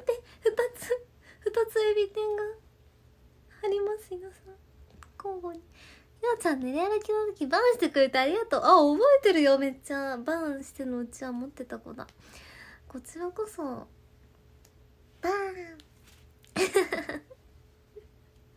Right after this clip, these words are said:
練り歩きの時はね、ああいううちわがすごい役に立つんだと思った。私は、そう。私はね、やります。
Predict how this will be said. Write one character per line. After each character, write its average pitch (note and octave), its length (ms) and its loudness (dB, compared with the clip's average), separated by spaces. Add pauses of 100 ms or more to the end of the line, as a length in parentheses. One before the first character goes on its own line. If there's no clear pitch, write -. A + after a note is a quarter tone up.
(1400)
練 B3 100 -6
り C#4+ 80 0
歩 F4+ 300 0
き E4+ 320 -14
の E4 140 -6
時 D#4+ 260 -14
は - 140 -12
ね、 - 180 -18 (580)
あ C4 60 -10
あ C#4 40 -6
い C#4 180 -6
う C4+ 100 -2
う C4 60 -6
ち - 160 -12
わ B3+ 100 -8
が A3 140 -12
す - 160 -8
ご C4+ 120 -2
い E4 80 0
役 B3 240 -8
に A3 80 -4
立 G#3+ 140 -10
つ - 160 -14
ん G3+ 60 -6
だ G3+ 100 -8
と G3+ 160 -10
思 G3+ 240 -4
っ - 40 -14 (260)
た。 F#3+ 160 -10 (120)
私 G#3+ 360 -8
は、 G#3 180 -6 (500)
そ G#3+ 120 -8
う。 G#3 100 -10 (1160)
私 B3+ 260 -8
は A#3 200 -6
ね、 A3+ 380 -6
や A3 100 -6
り G#3+ 120 -4
ま G#3+ 160 -4
す。 - 240 -20